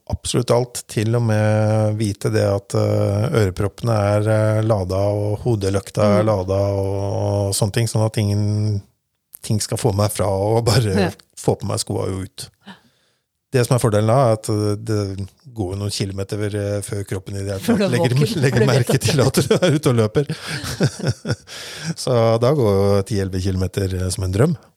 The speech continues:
Speaker 2: Ja, men du legger liksom til rette for å lykkes da. Det er jo
Speaker 1: Ja, jeg tror det er en fordel for meg i hvert fall,
Speaker 2: Mm.
Speaker 1: for,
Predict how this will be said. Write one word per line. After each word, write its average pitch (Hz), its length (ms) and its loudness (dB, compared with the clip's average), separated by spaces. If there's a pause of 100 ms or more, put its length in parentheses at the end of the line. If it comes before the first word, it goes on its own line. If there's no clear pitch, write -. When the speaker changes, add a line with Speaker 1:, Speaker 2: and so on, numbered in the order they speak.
(260)
Speaker 2:
Ja, 240 60 -16 (280)
men 214 140 -4
du 220 80 2
legger 190 240 -2
liksom 180 160 -4
til 185 100 -2
rette 160 260 -10
for 151 120 -2
å 170 60 0
lykkes 196 340 -6
da. - 80 -8 (160)
Det 214 80 -10 (140)
er - 20 -4
jo 165 320 -4 (680)
Speaker 1:
Ja, 156 160 6
jeg 151 240 4
tror 156 160 4
det 131 80 4
er 110 80 2
en 107 80 0
fordel 95 320 0
for - 140 -6
meg 85 140 -2
i - 40 -2
hvert 95 160 -2
fall, 208 140 2
Speaker 2:
Mm. 165 100 -6
Speaker 1:
for, 113 80 -2